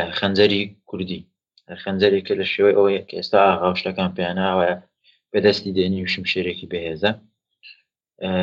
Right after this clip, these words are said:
بەو جۆرە یاریک، تاکو ئێستاش لەو دوایانەش، ئێ، لە پار لە دوهزار و شانزە، ئە، لێی دەرچوو ڤێرژنێکی تری بە ناوی Assassin's Creed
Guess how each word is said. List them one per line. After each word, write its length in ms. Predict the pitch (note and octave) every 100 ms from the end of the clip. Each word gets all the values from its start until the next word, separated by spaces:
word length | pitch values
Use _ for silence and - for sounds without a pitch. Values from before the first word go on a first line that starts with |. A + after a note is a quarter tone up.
| E2+ D#2+ E2 - _
بەو 160 | - C#3+
جۆرە 300 | B2 B2 A#2
یاریک، 300 | G#2+ F#2 F2
تاکو 300 | - B2+ B2+
ئێستاش 260 | A#2+ B2 B2 A2+
لەو 120 | B2+
دوایانەش، 600 | A2+ G#2+ G#2+ G#2+ A#2+ C3+ - _ _ _ _ _ F#2
ئێ، 120 | F#2+ F#2 F#2
لە 220 | F#2 F#2+ F#2 F2+ F#2 F#2 F#2 F#2 - - _ _ _ -
پار 220 | A#2+ A#2+ - _ -
لە 60 |
دوهزار 420 | F#2 F#2+ F#2 F#2+ F2+
و 40 |
شانزە، 480 | - F#2 F#2 F#2 A#2 C3+ _ _ - - _ _ -
ئە، 120 | F#2 F2+ F2 E2 E2+
لێی 240 | F#2 G2+ G2
دەرچوو 480 | F#2+ F2+ - C#3 D#3 _ _ G2
ڤێرژنێکی 500 | F#2 F#2+ F#2+ F#2 F#2+
تری 240 | - B2+ - _ _ _ _ _ _ _ _ _ _
بە 100 | F#2+
ناوی 240 | F#2+ G2 F#2
Assassin's 500 | - G2 - G2 -
Creed 280 | - G#2+